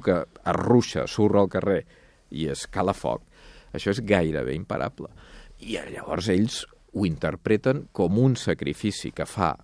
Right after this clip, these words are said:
l'individu en benefici de la llibertat de tot un poble. I, i aquest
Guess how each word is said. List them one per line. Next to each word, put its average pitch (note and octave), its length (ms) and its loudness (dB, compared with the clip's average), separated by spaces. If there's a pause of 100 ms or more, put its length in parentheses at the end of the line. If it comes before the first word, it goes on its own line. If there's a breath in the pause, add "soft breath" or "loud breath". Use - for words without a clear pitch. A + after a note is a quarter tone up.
l'individu G2 640 0 (460 soft breath)
en A2 180 -2
benefici A#2+ 680 0
de G2+ 180 -2
la E2 140 0
llibertat D#2+ 400 -2
de G2 100 -4
tot D2 160 -6
un A1 140 -12
poble. - 280 -10 (1160 loud breath)
I, A2+ 480 -4
i G#2 300 -6
aquest D3 260 2